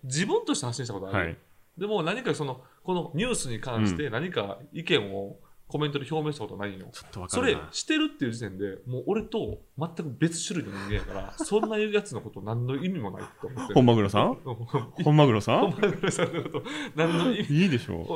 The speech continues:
Speaker 1: お、あの、ま、外国の人かなって思ってるぐらい。
Speaker 2: あー、まあまあまあ、外国だってね、地球ですから。
Speaker 1: そう、そうよ。
Speaker 2: まあ。
Speaker 1: え、え、尊重はしてるよ。
Speaker 2: はい。まあ、わかります。
Speaker 1: それも、
Speaker 2: ちょっとわかる、
Speaker 1: それもあるけど。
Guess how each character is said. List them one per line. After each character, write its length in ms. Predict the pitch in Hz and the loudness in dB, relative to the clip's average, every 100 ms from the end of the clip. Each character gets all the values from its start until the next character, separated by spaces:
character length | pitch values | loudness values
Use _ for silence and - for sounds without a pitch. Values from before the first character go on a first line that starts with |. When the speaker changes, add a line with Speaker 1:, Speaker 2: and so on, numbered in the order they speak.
| 143 | 2
Speaker 1:
お、 40 | 175 | 2
あ 40 | |
の、 100 | 170 | 2
ま、 140 | 156 180 - 139 | 0 -2 -2 6
外 260 | 180 233 | 10 10
国 180 | 233 240 | 8 -2
の 80 | 240 | -2
人 160 | - 247 | -2 -2
か 80 | |
な 80 | 135 | 0
っ 80 | 127 | -2
て 60 | 110 | -4
思 120 | 113 | -4
っ 40 | |
て 80 | 117 | -4
る 60 | 107 | 2
ぐ 80 | 104 | 10
ら 40 | |
い。 40 | 123 | 12
Speaker 2:
あ 440 | 127 123 117 110 | 12 12 10 6
ー、 20 | |
ま 160 | 107 113 | 6 4
あ 40 | |
ま 120 | 101 | 4
あ 40 | 92 | 0
ま 120 | 90 | -2
あ、 80 | 92 | 4
外 180 | 104 110 | 6 6
国 180 | 110 | 6
だ 100 | 131 | 4
っ 40 | 202 | 4
て 80 | 110 | 4
ね、 200 | 147 110 | 2 2
地 100 | - | 2
球 160 | 117 | 4
で 80 | 120 | 4
す 80 | 123 | 6
か 100 | 101 | 4
ら。 300 | 90 87 76 | 6 4 4
Speaker 1:
そ 300 | 170 160 120 | 4 4 2
う、 60 | 123 | 0
そ 140 | 143 | 2
う 20 | 123 | 4
よ。 160 | 339 | 2
Speaker 2:
ま 200 | 120 117 | 2 6
あ。 60 | 104 | 6
Speaker 1:
え、 140 | 95 214 | 6 4
え、 40 | |
尊 260 | 302 320 294 | 6 4 6
重 140 | 311 | 6
は 80 | 277 | 6
し 80 | 269 | 4
て 80 | |
る 60 | 220 | 0
よ。 140 | 110 - | -2 -4
Speaker 2:
は 240 | - 104 90 | 0 2 2
い。 80 | 95 - - - | -4 -14 -20 -10
ま 120 | 165 196 | 6 10
あ、 40 | |
わ 100 | 175 | 12
か 80 | 175 | 10
り 60 | 214 | 10
ま 80 | |
す。 120 | 190 - | 8 6
Speaker 1:
そ 80 | 202 | 6
れ 0 | |
も、 40 | |
Speaker 2:
ち 20 | 262 | 10
ょ 20 | |
っ 40 | |
と 60 | 262 | 12
わ 40 | |
か 80 | 131 | 12
る、 80 | 120 | 10
Speaker 1:
そ 40 | |
れ 40 | 107 | 6
も 80 | 92 | 2
あ 40 | |
る 40 | 73 | -2
け 40 | |
ど。 100 | - | -6